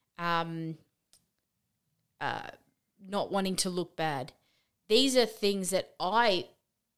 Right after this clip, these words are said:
still have in certain situations, and I'm still working on them. But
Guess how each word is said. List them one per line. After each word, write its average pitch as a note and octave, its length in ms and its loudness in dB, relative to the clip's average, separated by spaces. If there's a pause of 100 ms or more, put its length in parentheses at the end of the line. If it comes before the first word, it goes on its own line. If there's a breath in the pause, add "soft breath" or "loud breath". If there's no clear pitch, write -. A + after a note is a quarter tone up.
(180)
still F#3+ 380 0
have F#3+ 500 0 (760)
in F#3 260 -4
certain F#3+ 400 2
situations, E3+ 840 0
and F#3+ 100 0
I'm F#3+ 180 0
still G#3+ 500 4
working F3 400 0
on D#3+ 160 -4
them. D3 240 -8 (520 soft breath)
But F#3 240 4